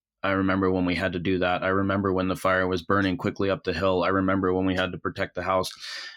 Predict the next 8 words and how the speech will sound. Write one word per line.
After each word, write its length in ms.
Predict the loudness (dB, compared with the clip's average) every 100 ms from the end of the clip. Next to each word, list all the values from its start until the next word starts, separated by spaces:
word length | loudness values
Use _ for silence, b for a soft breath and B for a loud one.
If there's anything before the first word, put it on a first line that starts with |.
| B _ _ _
People 460 | 2 4 4 4 4
in 200 | 2 2
these 220 | 2 2
very 240 | 2 2 0
fire-prone 800 | 0 0 0 0 2 2 -2 -4
environments 640 | -2 2 2 2 2 0
have, 300 | -2 -4 -8 _ _
have 280 | -4 -2